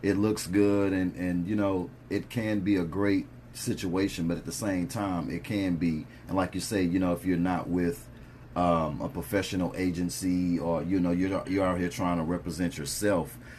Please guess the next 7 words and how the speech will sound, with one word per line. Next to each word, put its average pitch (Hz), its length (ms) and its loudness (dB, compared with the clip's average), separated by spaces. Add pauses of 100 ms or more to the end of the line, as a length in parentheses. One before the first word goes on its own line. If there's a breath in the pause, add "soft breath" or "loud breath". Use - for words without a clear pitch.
(140 loud breath)
you 90 100 -2
can 98 320 0
find 87 320 0
yourself 82 460 -2
in 82 100 0
some, 80 300 -2
um, 76 480 0